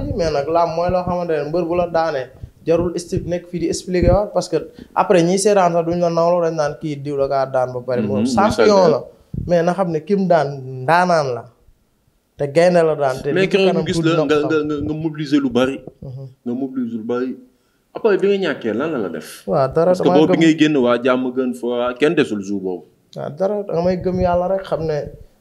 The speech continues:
Speaker 1: man moom ma ndam, moom moomul ndam, borom bi ñu sàq, moom mooy xool ku ko neex mu séddee ko ndam, xëy na loolu mooy li gën ci moom. Man li ma ñàkk li mooy li gën ci man, yàlla desal na ma leneen lu dàq loolu.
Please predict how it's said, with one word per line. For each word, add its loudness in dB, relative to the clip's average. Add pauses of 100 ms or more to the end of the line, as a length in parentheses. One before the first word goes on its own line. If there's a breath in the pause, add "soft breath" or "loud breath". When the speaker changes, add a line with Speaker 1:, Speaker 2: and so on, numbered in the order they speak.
Speaker 1:
man -2
moom 4
ma 2
ndam, 0
moom -2
moomul -4
ndam, -6
borom 0
bi -6
ñu -6
sàq, -2 (680)
moom -8
mooy 4 (100)
xool 2
ku -8
ko 0
neex -4
mu -10
séddee 0
ko -2
ndam, 0
xëy 2
na 0
loolu 0
mooy -2
li -6
gën 0
ci -6
moom. -2 (420 soft breath)
Man 0
li 4
ma 4
ñàkk 2
li 2
mooy -4
li -4
gën -2
ci -6
man, -4
yàlla 0
desal -4
na -4
ma -2
leneen 2
lu 2
dàq 0
loolu. -2